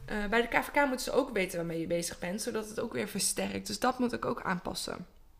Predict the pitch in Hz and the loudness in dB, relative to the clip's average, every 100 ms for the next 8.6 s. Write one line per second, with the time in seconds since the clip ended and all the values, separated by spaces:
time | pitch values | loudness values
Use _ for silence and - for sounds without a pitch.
0 | - - - - - - - 240 254 254 | -20 -20 -20 -20 -16 -14 2 4 6 4
1 | - 247 311 320 285 - - 240 240 - | 6 8 8 6 0 0 2 2 4 4
2 | 214 - - 196 208 202 196 196 190 233 | 2 0 -10 0 2 4 4 8 10 10
3 | 285 226 202 175 - 175 170 - - - | 6 2 4 4 2 -2 -2 -12 -20 -20
4 | - - - - 190 233 226 240 - 349 | -20 -20 -20 -14 0 6 8 8 8 6
5 | 277 254 254 254 - 226 - 277 269 254 | 4 4 6 6 2 -2 6 6 8 2
6 | 247 269 - 240 233 226 294 269 277 262 | 4 4 6 4 4 4 4 4 4 4
7 | 233 214 302 285 254 254 233 202 220 - | 2 0 -2 2 2 2 2 2 2 0
8 | 185 - 226 175 - | -4 4 6 6 2